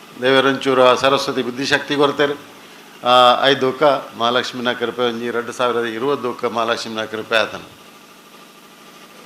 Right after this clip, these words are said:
ಎಂದು ಏನು ಬಂತ. ಆಂಡ ಎಲ್ಲೆದ್ದಿಂಚಿ ಬತ್ತನ ಸಂಸ್ಕೃತಿನ ನಾವು ಬಿಡ್ತಿಜ, ನಡ್ತೊಂದು ಬತ್ತನ ಸಾಧಿನ ನಮ್ಮ ತತ್ತಿಜ ಬಿಡ್ತಿಜ. ಆ ಸ್-, ಇಂದು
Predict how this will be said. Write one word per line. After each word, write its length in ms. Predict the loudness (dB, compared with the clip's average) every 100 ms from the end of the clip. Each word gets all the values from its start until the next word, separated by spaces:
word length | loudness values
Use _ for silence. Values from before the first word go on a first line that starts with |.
| -20 -20 -14 -8
ಎಂದು 140 | -2
ಏನು 180 | -2 -2
ಬಂತ. 360 | -8 -16 -18 -20 -20 -20 -20 -20 -20 -20 -20 -20 -4 2
ಆಂಡ 160 | 6 6 4 -8 -20 -20 -20 -20 -20 -20 -12
ಎಲ್ಲೆದ್ದಿಂಚಿ 680 | 4 6 6 6 2 2 2
ಬತ್ತನ 540 | 2 2 2 4 4
ಸಂಸ್ಕೃತಿನ 680 | 0 -4 -2 0 0 0 2
ನಾವು 180 | 2
ಬಿಡ್ತಿಜ, 320 | 0 -2 0 0 0 -6 -20 -20 -20 -20 -14 -2
ನಡ್ತೊಂದು 380 | 0 2 2 2
ಬತ್ತನ 300 | 0 0 -2
ಸಾಧಿನ 460 | 2 2 2 -2
ನಮ್ಮ 180 | 0 0
ತತ್ತಿಜ 460 | 0 -2 -6 -6 -4
ಬಿಡ್ತಿಜ. 640 | -6 -8 -18 -16 -12 -6 -6 -8 -18 -20 -20 -20 -20 -20 -6
ಆ 140 | -4 -4
ಸ್-, 280 | -6 -12
ಇಂದು 840 | -2 4 4 4 2 0 -2 -6